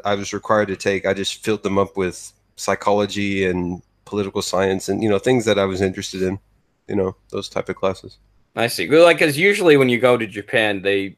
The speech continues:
Speaker 2: like, especially if you wanna get, like, an English job, kinda like as a starter job before you move
Speaker 1: Yeah.
Speaker 2: on to other things, they usually want,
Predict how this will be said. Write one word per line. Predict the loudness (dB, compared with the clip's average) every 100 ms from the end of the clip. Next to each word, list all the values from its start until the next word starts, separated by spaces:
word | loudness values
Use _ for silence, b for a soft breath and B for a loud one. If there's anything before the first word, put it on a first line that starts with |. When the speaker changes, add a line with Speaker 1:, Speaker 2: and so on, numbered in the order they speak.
| _
Speaker 2:
like, | -8 -6 -6
especially | -4 -4 -2 -4
if |
you | -4
wanna | -4 -4
get, |
like, | -4
an | -4 -4
English | -2 -2 0
job, | 0 2 0
kinda | -4 -6
like | -6
as | -10
a | -12
starter | -6 -4 -2 -6
job | -4 -2 -2 -4 -12
before | -20 -8 -8
you | -4
move | -4 -2
Speaker 1:
Yeah. |
Speaker 2:
on | -6
to | -8
other | -10
things, | -8 -4 -2 -4 -10 -8 0
they |
usually | 2 4 4
want, | 4 4 4 0